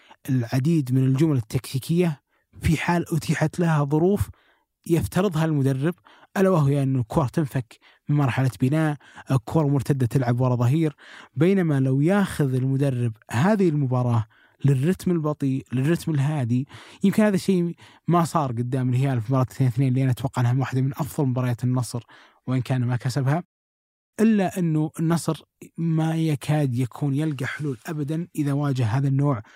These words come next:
من الظروف. وأنا أمانة في هذا الموضوع ألوم رودي غارسيا بالمقام الأكبر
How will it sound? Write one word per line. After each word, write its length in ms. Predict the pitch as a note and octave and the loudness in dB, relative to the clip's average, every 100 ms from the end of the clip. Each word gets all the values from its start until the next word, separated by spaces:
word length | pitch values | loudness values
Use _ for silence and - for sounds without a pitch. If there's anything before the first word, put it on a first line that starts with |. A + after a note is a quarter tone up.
| - - - - | -20 -20 -10 0
من 200 | D3+ D#3+ | 0 0
الظروف. 600 | E3 B2 C#3 C#3+ D3 - | -4 -2 0 0 -2 -4
وأنا 180 | E3 D#3+ | -2 0
أمانة 200 | E3+ D#3 | 0 0
في 320 | D3+ C3 D#3 | -2 -2 0
هذا 180 | F3 D#3 | 0 0
الموضوع 360 | D3 D#3 F#3 - - | 0 0 0 -2 -6
ألوم 280 | F#3+ G3 E3 | -2 -2 0
رودي 260 | F3+ D#3 | 0 0
غارسيا 280 | D#3+ D#3 C#3+ | -2 -2 -2
بالمقام 420 | C3+ D3 - D#3 | -2 -2 -2 -2
الأكبر 340 | D#3+ D#3+ E3 | -2 -2 -4